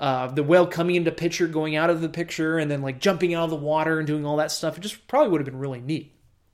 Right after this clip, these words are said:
But again, you have all that rousing semi-action with this really cool-looking whale, but that's just kind of peppered throughout the movie. Like, you never get the real feeling like the, the whale is actually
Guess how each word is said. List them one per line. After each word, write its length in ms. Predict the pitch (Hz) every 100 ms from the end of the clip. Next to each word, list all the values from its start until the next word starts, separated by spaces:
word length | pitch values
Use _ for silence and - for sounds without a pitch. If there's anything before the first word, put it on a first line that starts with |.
| _ _ _ - - -
But 120 | 208
again, 360 | 214 311 339 208
you 120 | 196
have 260 | 196 240 214
all 160 | 220
that 180 | 208 190
rousing 920 | 165 165 170 220 190 196 180 165 151 135 - - _
semi-action 1300 | - - 240 226 202 185 185 196 277 - 196 160 151
with 140 | 170 165
this 180 | 156 156
really 280 | 202 233
cool-looking 680 | 220 - 226 220 202 151 147
whale, 560 | 180 302 135 127 170 - - - _ _ _ _ - - -
but 180 | 262 262
that's 240 | 269 269
just 140 | 247
kind 160 | - 247
of 100 | -
peppered 480 | - 233 233 226 226
throughout 560 | - 220 226 220 220
the 80 | -
movie. 640 | 190 240 240 170 123 120
Like, 180 | 131 151
you 60 | 202
never 220 | 226 233
get 260 | 185 220 220
the 80 |
real 200 | 190 208
feeling 440 | 202 196 185 190 185
like 360 | 170 160 151 -
the, 240 | 147 175
the 140 | 170 156
whale 420 | 143 165 180 170
is 200 | 151 170
actually 540 | 156 - 156 143 135